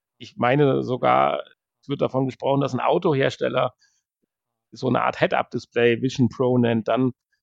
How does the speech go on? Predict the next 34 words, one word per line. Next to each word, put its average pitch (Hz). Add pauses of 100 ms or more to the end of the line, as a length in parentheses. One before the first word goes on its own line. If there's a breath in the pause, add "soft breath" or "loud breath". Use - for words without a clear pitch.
gibt 139
es -
Huawei, 127
die, 117
äh, 117
sich 123
den 120
Namen 120
mal 113
haben 117
reservieren 117
lassen 113
für -
irgendwas 113
Vision 110
Pro. 104 (580 soft breath)
Ja, 151
und 101
Apple, 214 (280)
da 123
sie 117
ja 123
keine 110
Gaming 113
Virtual 131
Reality 117
Headset 107 (200)
machen, 160 (100)
haben 139
es 175
eben 160
für 170
den 165
Bereich 160